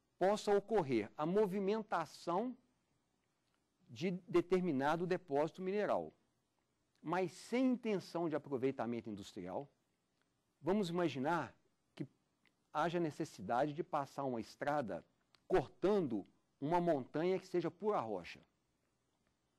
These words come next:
Ora, a rocha é minério, mas essa atividade de cortar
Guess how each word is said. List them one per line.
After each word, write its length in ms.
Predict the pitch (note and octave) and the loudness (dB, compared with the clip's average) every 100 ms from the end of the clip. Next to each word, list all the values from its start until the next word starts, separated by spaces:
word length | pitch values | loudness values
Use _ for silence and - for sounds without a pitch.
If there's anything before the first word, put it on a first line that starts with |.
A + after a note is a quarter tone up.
| _ _ | _ _
Ora, 300 | B2 G2+ F#2 | 0 0 -2
a 120 | A#2 | -8
rocha 420 | A#2 C3 F#3 - F#3+ | -6 -2 -2 -4 -8
é 100 | C3 | -4
minério, 500 | C3+ A2 G#2 A#2 G#3+ - _ _ _ _ _ _ _ _ _ _ _ _ _ _ _ _ _ _ _ _ _ _ _ _ _ _ _ _ _ _ _ | -2 0 0 -2 -2 -10 _ _ _ _ _ _ _ _ _ _ _ _ _ _ _ _ _ _ _ _ _ _ _ _ _ _ _ _ _ _ _
mas 640 | E3+ G3 A#3+ G#3 - - _ | -2 -2 -2 -4 -14 -20 _
essa 320 | G3 A3+ - | -2 -2 0
atividade 880 | G#3 - G3 E3 A#2 A2 G#2 D#2 E2 - _ _ | -6 -4 -6 -4 0 0 0 -6 -12 -18 _ _
de 160 | - C#3 | -6 -6
cortar 760 | - F#3+ C#3 - F#3 A3 G#3 | 0 -2 -2 -4 -2 0 -2